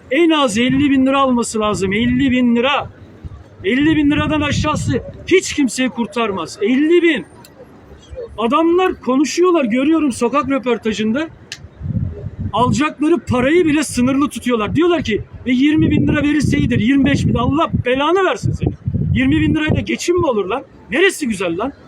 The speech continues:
Yirmi bin lira, yirmi beş bin lira. E sen hedefini küçük tutarsan onlar dinliyor seni. Bak şu an beni dinledikleri gibi. Etraftan çekiyorlar. Arşivler alsınlar kardeşim. Kötü bir şey söylemiyorum.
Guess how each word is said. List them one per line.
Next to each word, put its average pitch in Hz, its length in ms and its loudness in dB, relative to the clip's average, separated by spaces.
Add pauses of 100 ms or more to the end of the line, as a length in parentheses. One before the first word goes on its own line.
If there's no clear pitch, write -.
(100)
Yirmi 226 240 2
bin 202 140 0
lira, 190 100 -2
yirmi 185 220 -2
beş 160 260 -8
bin 156 60 -10
lira. 180 180 -12 (520)
E 196 60 -4
sen 320 340 -2 (260)
hedefini 269 600 0
küçük - 360 -4
tutarsan 311 460 -2
onlar 277 380 2
dinliyor 359 340 4
seni. 214 220 -2
Bak 262 140 -2
şu 262 160 -4
an 262 120 2
beni 269 180 0
dinledikleri 262 540 0
gibi. - 200 0 (300)
Etraftan 214 580 -2
çekiyorlar. 226 520 -4 (320)
Arşivler 196 480 -4
alsınlar 202 540 -4
kardeşim. 202 380 -8 (600)
Kötü 185 260 -4
bir 233 60 -2
şey 240 160 -2
söylemiyorum. 220 640 0